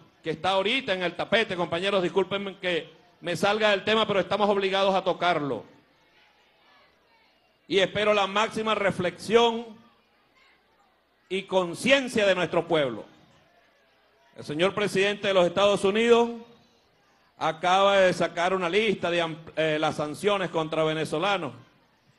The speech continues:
y deciden allá ellos prohibir la entrada a Estados Unidos y congelar cuentas, que ninguno tiene cuentas allá, del mayor general González López,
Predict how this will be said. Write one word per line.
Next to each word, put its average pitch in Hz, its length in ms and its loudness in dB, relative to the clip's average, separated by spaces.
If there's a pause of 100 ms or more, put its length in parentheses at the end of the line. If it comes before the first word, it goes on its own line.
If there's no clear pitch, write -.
(520)
y 135 140 -6
deciden 170 840 -2 (600)
allá 160 420 -2
ellos 190 460 -4 (960)
prohibir 156 400 0
la 175 120 -2
entrada 175 520 2
a - 20 0
Estados 170 400 0
Unidos 180 340 -2
y 170 40 -2
congelar 156 440 -2
cuentas, 180 340 -2
que 175 120 -8
ninguno 170 380 -2
tiene 175 320 -4 (200)
cuentas 175 360 -2
allá, 170 360 0 (1080)
del 143 200 -6
mayor 160 360 0
general 170 600 0 (920)
González 147 460 -2
López, 196 440 2